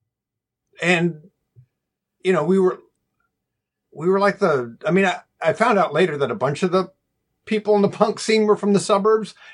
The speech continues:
but to me, they all seemed like they lived in the U District or, you know, just, like, uh, we're from this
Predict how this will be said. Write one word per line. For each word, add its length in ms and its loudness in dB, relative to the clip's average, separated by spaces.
but 180 0
to 100 -6
me, 220 2
they 140 0
all 160 0
seemed 300 -4
like 180 2
they 80 0
lived 300 -2
in 140 0
the 300 -2
U 220 0
District 540 -2
or, 240 -4
you 120 2
know, 120 2
just, 180 0
like, 260 0
uh, 60 -8
we're 120 -4
from 200 0
this 300 0